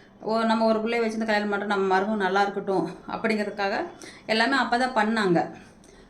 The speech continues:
அப்பா பண்ணாங்க. அதுக்கடுத்து தோட்டத்துல அரிசியெல்லாம் விளைஞ்சிக்கிட்டு இருந்ததுனால அந்த அரிசி சாப்பாடு போட்டு எல்லாமே அப்பா தான் வந்து செலவெல்லாம், கல்யாண செலவு எல்லாமே போட்டு பண்ணி கொடுத்தாங்க.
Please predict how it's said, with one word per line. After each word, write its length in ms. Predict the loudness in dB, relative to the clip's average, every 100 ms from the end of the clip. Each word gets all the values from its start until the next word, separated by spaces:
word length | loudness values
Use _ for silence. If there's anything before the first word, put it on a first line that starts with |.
| -12
அப்பா 360 | -8 2 4 4
பண்ணாங்க. 420 | 2 0 0 2 2 2 0 -8 -20 -20 -20 -20 -6
அதுக்கடுத்து 440 | -4 -2 -2 0 0 0 2
தோட்டத்துல 380 | 4 4 4 4 6 6
அரிசியெல்லாம் 500 | 4 2 4 4 4
விளைஞ்சிக்கிட்டு 400 | 2 0 -4 -4
இருந்ததுனால 260 | 0 2
அந்த 380 | 4 4 4 4
அரிசி 200 | 2 0
சாப்பாடு 340 | -2 0 0 -4
போட்டு 460 | -4 -4 -4 -6 -12 -8
எல்லாமே 320 | 0 2 4 2
அப்பா 260 | 2 2
தான் 140 | 2 2
வந்து 180 | 0
செலவெல்லாம், 380 | 0 2 2 2
கல்யாண 320 | 2 2 0
செலவு 200 | 0 2
எல்லாமே 240 | 2 2 2
போட்டு 280 | 0 -2 -2
பண்ணி 180 | -4
கொடுத்தாங்க. 480 | -4 -4 0 0 -2